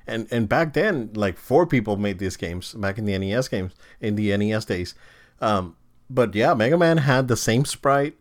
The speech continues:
the same running animation, the same shooting animation, the same jumping animation for six games. Mega Man X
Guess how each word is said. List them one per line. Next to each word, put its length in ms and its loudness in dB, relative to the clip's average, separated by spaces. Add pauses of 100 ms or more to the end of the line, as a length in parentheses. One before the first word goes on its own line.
(420)
the 100 -4
same 300 2
running 260 4
animation, 460 0
the 80 0
same 200 0
shooting 300 0
animation, 420 -2
the 60 -4
same 240 -2
jumping 300 0
animation 520 -4 (340)
for 580 2 (360)
six 380 -2
games. 480 0 (400)
Mega 280 2
Man 240 -2 (180)
X 540 -4